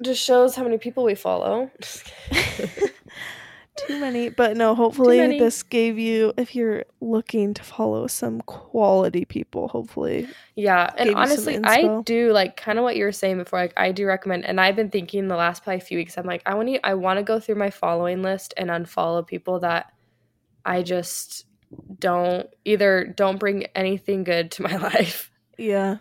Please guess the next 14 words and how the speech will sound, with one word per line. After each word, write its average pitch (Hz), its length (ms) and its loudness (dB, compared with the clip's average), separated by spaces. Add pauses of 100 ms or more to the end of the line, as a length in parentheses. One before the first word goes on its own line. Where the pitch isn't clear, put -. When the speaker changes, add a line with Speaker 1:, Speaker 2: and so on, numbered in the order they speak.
(160)
Speaker 1:
or 190 640 4
that 180 240 2
just 180 480 -4 (240)
are, 175 480 2
I 190 80 0
don't 190 160 0
really 190 160 2
even 170 400 -4
see 196 280 -4
anymore, 233 360 0
that 196 100 0
I 185 60 0
don't 175 100 -2
really 165 240 -4